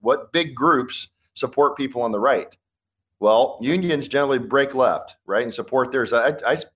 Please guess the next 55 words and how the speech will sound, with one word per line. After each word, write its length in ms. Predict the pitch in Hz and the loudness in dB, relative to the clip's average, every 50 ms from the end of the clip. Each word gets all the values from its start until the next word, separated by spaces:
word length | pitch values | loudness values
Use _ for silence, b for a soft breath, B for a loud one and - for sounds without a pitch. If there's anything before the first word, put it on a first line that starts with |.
| _ - | _ -2
saw 120 | 151 131 | 0 0
this 160 | 135 147 - | 0 0 0
about 180 | 139 143 151 - | 0 0 0 0
my 140 | 139 139 143 | 0 0 -2
own 180 | 160 156 147 | -2 -2 -4
union. 260 | 151 175 185 143 113 110 | -4 -4 -4 -4 -2 -2
I'm 140 | 117 180 | -2 -2
in 60 | 196 151 | -2 -4
a 40 | - | -4
private 300 | - 120 113 107 98 - | 0 0 0 0 0 -2
sector 280 | - 104 92 - 90 | -4 -4 -4 -4 -8
union. 400 | 82 85 85 90 113 156 175 180 - _ _ _ _ _ _ - | -14 -14 -10 -10 -10 -10 -10 -12 -18 _ _ _ _ _ _ -2
They 80 | 139 180 | 0 0
wouldn't 260 | 202 220 214 175 180 | 2 2 2 0 0
even 140 | 175 156 147 | -2 -2 -2
endorse 400 | 123 110 101 143 175 185 180 - | -2 -2 0 0 0 0 -2 -4
me. 80 | 131 240 | -4 -2
I 40 | |
asked 200 | 285 208 131 - | 0 0 0 0
for 80 | - 123 | -2 -2
no 120 | 117 110 | -2 0
money. 380 | 101 104 135 190 151 127 127 131 - | 0 0 0 0 0 -2 -6 -6 -2
Why? 380 | 110 127 170 214 247 269 277 277 - _ _ _ _ _ _ _ _ | 2 2 4 4 2 0 -2 -6 -12 _ _ _ _ _ _ _ _
One 200 | 123 131 143 165 | -2 -2 0 0
of 80 | 160 147 | 2 2
my 100 | 143 135 | 0 0
friends 260 | 139 - 165 165 156 | 0 0 -2 -2 -2
was 120 | 147 - 160 | -2 -2 0
on 120 | 165 165 | -2 -2
the 60 | 151 | -2
board. 380 | - 120 139 180 180 117 92 92 | -2 -2 0 2 2 2 0 -2
This 140 | 120 - - | -6 -10 -10
was 120 | 98 95 | -10 -6
years 280 | 104 120 143 135 - 95 | -4 -2 -2 -2 -4 -6
ago, 240 | 80 90 92 101 | -4 -2 0 0
and 80 | 113 120 | -2 -2
he's, 200 | 117 107 - - | -6 -10 -10 -10
he 100 | 139 147 | -8 -8
was 140 | 131 120 117 | -4 -2 0
on 180 | 127 151 151 | 2 2 2
the, 180 | 139 127 113 - - 117 | 0 0 -2 -2 -4 -6
you 80 | 120 | -4
know, 100 | 117 113 | -2 -2
the 300 | 104 110 101 95 87 - - _ _ _ _ _ _ _ 117 104 _ - | 0 0 0 0 0 -4 -10 _ _ _ _ _ _ _ -20 -20 _ -10
committee 280 | - 143 185 190 160 113 | -6 -4 -2 -2 -2 -2
meeting 240 | 107 104 98 101 98 | -2 -4 -4 -4 -2
where 80 | 101 | 0
they 80 | 113 113 | 0 0
were 180 | 113 110 - - - | 0 0 -4 -8 -16
discussing, 480 | 107 - - 131 120 113 - 117 117 | -16 -8 -2 0 0 0 -2 -4 -6
you 60 | 117 | -4
know, 220 | 117 113 110 113 - _ _ - | -2 -2 -2 -4 -8 _ _ -10
just 240 | - 120 117 - | -8 -8 -8 -6
endorsing 480 | 110 110 101 104 110 143 180 - - 90 | -8 -6 -2 0 0 0 0 -2 -4 -10
me. 160 | 80 76 73 | -10 -10 -12